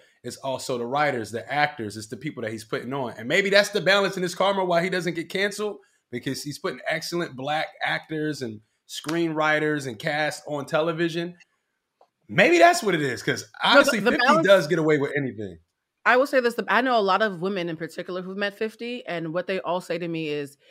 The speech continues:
Speaker 2: "He was the most lovely, charming, kindest man in person." I, it blows my mind. Every woman I know who's met fifty Cent says this. Even Chelsea Handler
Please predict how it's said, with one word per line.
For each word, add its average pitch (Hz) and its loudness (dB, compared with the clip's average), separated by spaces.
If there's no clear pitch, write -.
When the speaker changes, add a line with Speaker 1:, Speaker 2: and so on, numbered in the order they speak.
Speaker 2:
"He 190 -6
was 165 -8
the 170 -8
most 151 -8
lovely, 180 -4
charming, 165 -4
kindest 165 -6
man 151 -6
in 143 -8
person." 165 -8
I, 160 -4
it 160 -6
blows 175 0
my 175 0
mind. 175 -2
Every 240 6
woman 240 -2
I 202 2
know 185 -4
who's 180 -8
met 170 -6
fifty 170 -8
Cent 160 -6
says 190 0
this. 220 -6
Even 262 0
Chelsea 254 0
Handler 196 -2